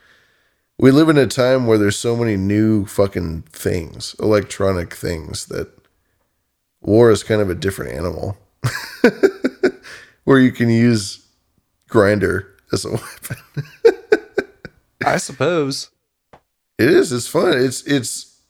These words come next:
Speaker 1: it's a new time. Uh, it's, it's terrifying. It's, it, like, it, every year we get new shit. And every year the internet gets new capabilities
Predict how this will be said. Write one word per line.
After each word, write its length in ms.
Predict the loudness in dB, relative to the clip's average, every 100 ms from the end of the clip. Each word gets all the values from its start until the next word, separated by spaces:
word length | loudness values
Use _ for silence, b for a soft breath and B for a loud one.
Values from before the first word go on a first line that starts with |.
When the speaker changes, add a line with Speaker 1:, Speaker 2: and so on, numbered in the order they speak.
| -4
Speaker 1:
it's 540 | -2 -2 -6 -12 -16 _ -6
a 180 | 0 0
new 440 | 0 2 4 4
time. 560 | 2 2 0 0 -6 -12 _ _ _ _ _ -8
Uh, 460 | -8 -6 -6 -8 -12 _ _ _ _ _ _ _ _ _ _ _ _ _ _ _
it's, 320 | -6 -6 -8
it's 200 | -8 -6
terrifying. 680 | -2 -2 -2 -6 -10 -12 -18 -8
It's, 200 | -6 -4
it, 380 | -4 -4 -4 2
like, 200 | 2 0 -6
it, 220 | -6 -6 _ _ _ _ _ _ _ _ _ _ -2
every 280 | 0 0 -2
year 300 | 0 0 0
we 140 | 0
get 160 | 0 2
new 180 | 2 0
shit. 400 | 0 -4 -6 -12 _ _ _ -2
And 100 | 2
every 280 | 4 4 4
year 200 | 4 2
the 180 | 2
internet 400 | 4 4 4 2
gets 280 | 2 0 0
new 120 | -6
capabilities 800 | 0 0 0 0 2 2 -2 -4